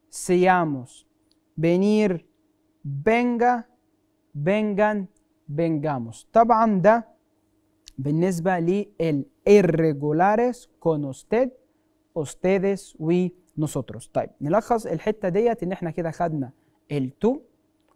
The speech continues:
آه، الضمير تو، وخدنا التصريف إزاي بنصرفه زي لا تيرثيرا بيرسونا في السنجولار في البريسنت، وقلنا برضو ليه أفعال شاذة وشفناها مع بعض. عايز نتصرف الفعل ده مع ال تو،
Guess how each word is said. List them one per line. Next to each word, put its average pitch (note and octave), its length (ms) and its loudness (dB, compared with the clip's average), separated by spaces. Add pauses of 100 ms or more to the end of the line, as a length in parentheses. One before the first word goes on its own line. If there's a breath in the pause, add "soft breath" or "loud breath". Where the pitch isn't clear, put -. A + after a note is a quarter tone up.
(140)
آه، C3 440 -8
الضمير D3 460 -4
تو، D#3+ 180 -4
وخدنا F3 600 -2
التصريف D#3+ 560 -8
إزاي D3+ 280 -2
بنصرفه D#3+ 680 -4
زي F#3 300 -2 (380 soft breath)
لا D#3 140 2
تيرثيرا E3 500 -2 (120)
بيرسونا D#3+ 520 -4
في E3+ 280 -6
السنجولار D3 540 -6
في E3 440 -4
البريسنت، F#3 920 -4 (260 soft breath)
وقلنا F#3+ 360 -2
برضو G3+ 480 0 (160)
ليه F3 260 -2
أفعال D3+ 420 -4
شاذة G3 400 -4
وشفناها D#3+ 640 -8
مع C#3 200 -6
بعض. F#3+ 420 2 (200)
عايز D#3+ 300 -2
نتصرف E3 460 -4
الفعل F3 320 -4
ده F3 140 0
مع E3 180 -2
ال D3+ 140 -4
تو، C4+ 240 -2